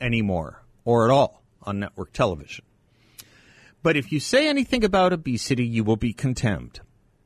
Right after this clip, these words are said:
Fat is a Feminist Issue was a wild bestseller of a book in the nineteen seventies, tying the feminist movement to insouciance about weight. Just as a tad before that,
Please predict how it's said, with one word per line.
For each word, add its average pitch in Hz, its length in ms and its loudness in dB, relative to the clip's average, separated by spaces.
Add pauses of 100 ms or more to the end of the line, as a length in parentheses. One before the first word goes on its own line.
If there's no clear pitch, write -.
(460)
Fat 233 580 2
is 147 160 -4
a 143 60 -2
Feminist 147 640 0 (120)
Issue 123 340 0
was 95 220 -4
a 107 60 2
wild 123 640 4
bestseller 104 680 -2 (180)
of 95 100 -8
a 107 60 0
book - 380 -6
in 107 120 -4
the 98 60 0
nineteen 95 380 -4
seventies, 82 520 -10
tying 156 340 0
the 123 80 0
feminist 135 720 -2
movement 110 460 -4
to 117 160 -4
insouciance 107 800 -8
about 98 360 -4
weight. - 320 -2 (840)
Just 226 280 0
as 185 120 0
a 143 100 -2
tad 269 520 2
before 165 400 2
that, 92 280 0